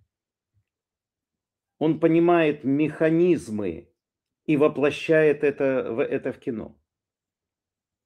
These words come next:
Как делал, например, э, м, э,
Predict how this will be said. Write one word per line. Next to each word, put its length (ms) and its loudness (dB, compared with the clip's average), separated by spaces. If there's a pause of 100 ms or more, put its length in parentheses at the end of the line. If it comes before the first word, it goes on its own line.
(640)
Как 200 0
делал, 640 2 (160)
например, 880 -2 (920)
э, 60 -16
м, 1300 -4
э, 720 -14